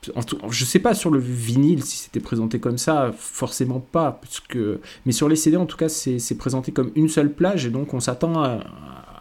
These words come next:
à, à la musique en continu, puis non, on a ces, ces pauses là, donc, mais sinon,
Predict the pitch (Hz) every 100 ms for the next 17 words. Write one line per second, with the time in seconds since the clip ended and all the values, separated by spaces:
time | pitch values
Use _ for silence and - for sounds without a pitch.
0 | - - 123 127 127 131 143 139 135 131
1 | - 175 190 147 156 120 117 - - -
2 | 123 - 120 - 113 127 - 101 113 110
3 | - - - - 127 - 143 175 117